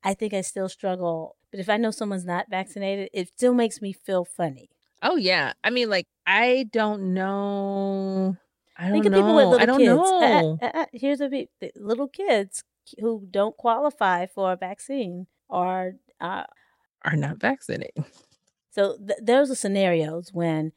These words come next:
Speaker 1: you know you're working with someone who's not vaccinated, and, but it's, it's, you know, 'cause it's a child, they can't get vac-, they can't
Speaker 2: Right.
Speaker 1: get the vaccine yet.
Speaker 2: Mm-hmm.
Speaker 1: We got those scenarios. Then we've got the people who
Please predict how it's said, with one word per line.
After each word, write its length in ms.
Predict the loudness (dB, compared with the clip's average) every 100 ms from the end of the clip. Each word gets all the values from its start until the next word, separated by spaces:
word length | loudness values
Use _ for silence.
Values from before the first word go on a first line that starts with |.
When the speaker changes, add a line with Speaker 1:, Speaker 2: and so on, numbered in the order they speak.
| _
Speaker 1:
you 340 | -12 -6 -6 -4
know 180 | -4 -4
you're 180 | -4 -6
working 280 | -8 -6
with 120 | -8 -4
someone 280 | -6 -6
who's 200 | -8 -10
not 200 | -10 -14 -12
vaccinated, 880 | -12 -12 -14 -12 -10 -12 -14 -16 -18 _
and, 200 | -16 -12 -8
but 100 | -8
it's, 140 | -8
it's, 200 | -12 -8
you 100 | -8
know, 100 | -8
'cause 160 | -12 -14
it's 80 | -12
a 40 |
child, 300 | -10 -10 -10
they 60 | -10
can't 340 | -8 -10 -12
get 160 | -20 -20
vac-, 220 | -20 -20 _ -14
they 120 | -8
can't 60 | -4
Speaker 2:
Right. 80 | -4
Speaker 1:
get 120 | -4
the 80 | -8
vaccine 460 | -8 -10 -10 -10 -10
yet. 280 | -12 -18 -20 _ -6
Speaker 2:
Mm-hmm. 200 | -2 0
Speaker 1:
We 120 | 2
got 180 | 2 2
those 260 | 0 -2 -4
scenarios. 720 | -6 -6 -8 -12 -18 -20 -20 _ _
Then 200 | 0 0
we've 140 | -4 -4
got 260 | -4 -4
the 80 | -8
people 540 | -14 -14 -14 -10 -10 -10 _ -10
who 420 | -8 -8 -10